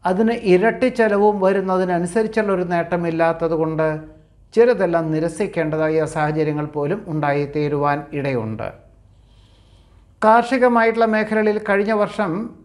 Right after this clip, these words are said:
ഏറെക്കുറെ തൃപ്തികരമായിട്ടുള്ള വിളവെടുപ്പ് വന്നു ചേർന്നതിൻ്റെ വെളിച്ചത്തിൽ, ഇനി മുതൽ ഏപ്രിൽ മാസം മുതൽ, ഏപ്രിൽ, മെയ് എന്നീ മാസകാലങ്ങളിൽ തുടങ്ങുന്നതായിട്ടുള്ള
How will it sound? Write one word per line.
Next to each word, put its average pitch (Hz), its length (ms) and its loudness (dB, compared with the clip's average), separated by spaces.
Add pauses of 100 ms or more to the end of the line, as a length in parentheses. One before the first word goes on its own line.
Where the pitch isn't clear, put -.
(260)
ഏറെക്കുറെ 214 500 2
തൃപ്തികരമായിട്ടുള്ള 196 840 -2
വിളവെടുപ്പ് 190 640 0
വന്നു 180 280 0
ചേർന്നതിൻ്റെ 180 600 0
വെളിച്ചത്തിൽ, 175 720 -2 (840)
ഇനി 220 180 4
മുതൽ 226 440 2
ഏപ്രിൽ 208 400 0
മാസം 214 440 0
മുതൽ, 214 240 0 (440)
ഏപ്രിൽ, 202 320 0
മെയ് 214 340 2
എന്നീ 208 160 2
മാസകാലങ്ങളിൽ 196 800 0
തുടങ്ങുന്നതായിട്ടുള്ള 180 920 0